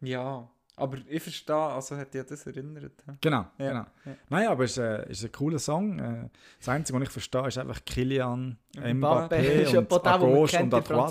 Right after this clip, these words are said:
Speaker 3: Französischen.
Speaker 2: und den Rest,
Speaker 3: Ja.
Speaker 2: äh, verstehe ich eigentlich nicht. Aber, ähm, es hat einen guten Groove.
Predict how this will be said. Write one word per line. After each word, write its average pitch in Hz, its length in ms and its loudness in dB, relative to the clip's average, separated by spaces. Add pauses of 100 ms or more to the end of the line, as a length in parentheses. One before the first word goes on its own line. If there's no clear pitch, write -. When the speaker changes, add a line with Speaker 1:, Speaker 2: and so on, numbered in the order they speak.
Speaker 3:
Französischen. 113 260 -2
Speaker 2:
und - 80 -8
den 110 100 0
Rest, 123 220 -4
Speaker 3:
Ja. 110 460 -4
Speaker 2:
äh, 110 40 -10 (640)
verstehe 117 380 -6
ich 113 60 -4
eigentlich 110 280 -6 (260)
nicht. 123 460 -6
Aber, 101 300 -8
ähm, 98 400 -6
es 110 100 -10
hat 107 80 -8
einen 101 100 -10
guten - 380 -2
Groove. 117 520 -2